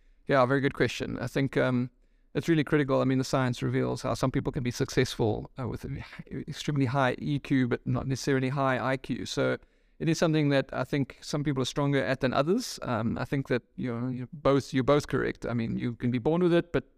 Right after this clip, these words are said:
it's certainly a skill that you can learn. Um, you know, how to do it. I mean, ultimately, the first step is to become aware of your own feelings and your own emotions. And so introspection is very important. To know yourself well, I think, is really good.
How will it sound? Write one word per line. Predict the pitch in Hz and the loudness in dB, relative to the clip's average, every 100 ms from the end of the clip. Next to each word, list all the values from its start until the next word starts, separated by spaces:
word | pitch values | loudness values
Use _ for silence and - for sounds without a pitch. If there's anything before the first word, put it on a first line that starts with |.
| - | -12
it's | 139 | -6
certainly | - 147 139 127 | -2 0 0 0
a | 113 | -2
skill | - 139 127 | 0 0 0
that | 120 | 0
you | 120 | -2
can | 131 120 | 0 2
learn. | 120 117 117 _ _ _ - - | 2 0 -4 _ _ _ -20 -8
Um, | - 123 123 123 117 _ _ _ _ _ | 0 2 4 2 0 _ _ _ _ _
you | - | -2
know, | 135 127 | 2 2
how | 127 156 | 2 2
to | 151 | 2
do | 131 151 | 2 4
it. | 165 - | 4 2
I | |
mean, | 139 139 | 0 2
ultimately, | 131 156 151 139 139 131 127 - | 2 2 0 0 0 0 -4 -12
the | 156 | -8
first | - 156 - | 2 2 2
step | 147 127 | 0 -2
is | 120 | -4
to | - | -10
become | - - 143 131 123 139 | -14 -4 0 2 0 -4
aware | 131 131 135 | 0 2 2
of | 120 | 0
your | 127 | 0
own | 135 135 | 2 0
feelings | 127 131 131 120 | 2 2 2 2
and | |
your | 120 117 | 0 2
own | 131 | 2
emotions. | 127 127 - 131 131 | 2 2 0 0 0
And | 120 123 120 | -2 -8 -4
so | 131 | -4
introspection | 123 127 131 - 135 139 | -2 -2 -4 -2 -2 0
is | 127 | 0
very | 147 | 0
important. | 127 123 131 135 123 | 0 0 -2 -2 -2
To | |
know | 131 127 | 0 4
yourself | 127 - 127 123 | 2 2 0 0
well, | 131 131 127 | 0 0 0
I | 127 | -2
think, | 131 131 | -2 -2
is | 123 | 0
really | 131 127 | 0 2
good. | 127 123 | 2 2